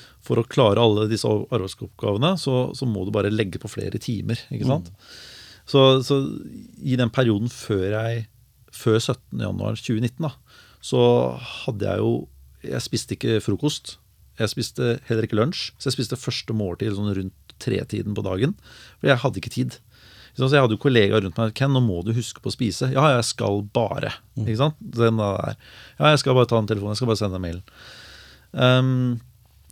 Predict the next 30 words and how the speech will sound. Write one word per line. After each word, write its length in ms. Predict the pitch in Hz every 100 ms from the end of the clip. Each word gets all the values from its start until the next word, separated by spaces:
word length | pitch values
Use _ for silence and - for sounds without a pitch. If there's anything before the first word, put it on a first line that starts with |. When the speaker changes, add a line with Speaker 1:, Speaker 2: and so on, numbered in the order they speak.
| - -
Speaker 1:
og, 400 | 139 127 135 143
og, 560 | 135 127 127 127 127 -
og, 960 | 131 127 127 62 62 - - - - - - -
så 260 | - 147 135 135 76 - - _ - - - -
det 340 | 151 127 131 139 135
sier 240 | - 104
seg 100 | 120
selv 200 | 127 135
at 100 | 135 113 -
på 100 | 117
et 80 |
eller 160 | - 110
annet 120 | 107
tidspunkt 240 | 98 113 117
så 80 |
sier 200 | 110 101
kroppen 280 | 101 92 107
stopp. 280 | - - - _ _ -
Eh, 340 | 117 117 117 117
jeg 60 | 113
hadde 160 | 120 113
vært 220 | - -
hos 200 | - -
legen 500 | 120 107 95 117 131 151 _ _ _ _ -
sommeren 460 | - 135 101 92 104
i 40 |
forveien, 420 | 113 90 95 147 - _ - - - - - _
sommeren 320 | - 131 107 110
tjue 220 | 117 107
atten. 240 | - 139